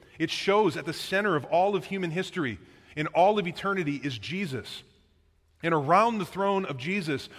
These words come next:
are all nations, all types of people, all races of people, all languages of people, and they are gathered around the throne of Jesus, worshiping him, where Jesus is, in fact, their unity in the midst of their diversity.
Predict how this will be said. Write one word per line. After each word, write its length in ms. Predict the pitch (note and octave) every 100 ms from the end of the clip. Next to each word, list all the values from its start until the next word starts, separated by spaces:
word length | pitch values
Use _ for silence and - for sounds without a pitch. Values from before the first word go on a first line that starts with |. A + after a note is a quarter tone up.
| - E3
are 160 | D#3
all 240 | E3 G3 G3
nations, 580 | E3 G3 - F3 A#2+
all 180 | - F#3
types 440 | F#3 - G#3 - E3+
of 100 | -
people, 240 | D#3 D3
all 240 | E3 F#3+
races 460 | C3+ F3+ G#3+ G3 D3
of 120 | D3
people, 320 | E3 D3+ C3+ - -
all 240 | F#3+ F#3+
languages 540 | F3 A3 G3+ D#3+ D#3+ C#3
of 100 | -
people, 360 | E3+ D3 C3+ - -
and 120 | E3+
they 60 | F3
are 120 | D#3
gathered 500 | B2 F3+ A3 A3+ G3+
around 460 | D#3+ F3+ F#3 D3+ A#2 -
the 100 | E3+
throne 300 | - F#3+ G3
of 80 | F#3
Jesus, 420 | B2 F#3+ D#3 D3 - -
worshiping 640 | C#3+ F3 A3+ - G#3+ F3 D#3
him, 340 | E3 E3+ C#3 - -
where 160 | E3
Jesus 560 | C#3 C3+ A3+ F#3+ E3+ -
is, 180 | F#3 F3+
in 100 | F3+
fact, 520 | - F3 D#3 - C3
their 120 | D#3+
unity 520 | D3 F3 G3 C#3+ C#3
in 100 | C#3+
the 60 | C#3
midst 280 | D3 E3 D#3
of 60 |
their 100 | C3+
diversity. 600 | C3 B2 C3+ E3 - F2